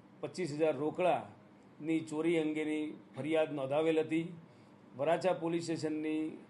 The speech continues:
ટીમે હ્યુમન ઇન્ટેલિજન્સ તેમજ ટેકનિકલ ઇન્ટેલિજન્સના આધારે આ ગુનાનો ભેદ ઉકેલી કાઢેલ છે અને આ ગુનાના કામે ઘરફોડ ચોરી કરનાર ઈસમ રમેશ હીરાલાલ જૈન નાઓને,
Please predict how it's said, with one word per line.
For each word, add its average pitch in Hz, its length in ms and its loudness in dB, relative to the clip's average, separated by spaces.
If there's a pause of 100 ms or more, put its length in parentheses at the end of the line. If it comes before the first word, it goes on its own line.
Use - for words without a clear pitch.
(140)
ટીમે 180 440 0 (1160)
હ્યુમન 143 360 -2
ઇન્ટેલિજન્સ 165 640 -2
તેમજ 151 360 -2
ટેકનિકલ 160 580 0 (100)
ઇન્ટેલિજન્સના 160 600 -2
આધારે 147 460 2 (540)
આ 170 160 4
ગુનાનો 151 520 -2
ભેદ 139 360 -2
ઉકેલી 160 340 0
કાઢેલ 147 420 0
છે 151 400 -4 (220)
અને 160 220 0
આ 160 160 6
ગુનાના 160 400 0
કામે 156 440 0 (460)
ઘરફોડ 139 340 0
ચોરી 160 280 2
કરનાર 156 480 2
ઈસમ 147 460 2 (360)
રમેશ 151 440 0 (100)
હીરાલાલ 156 460 4
જૈન 143 380 0 (640)
નાઓને, 156 640 2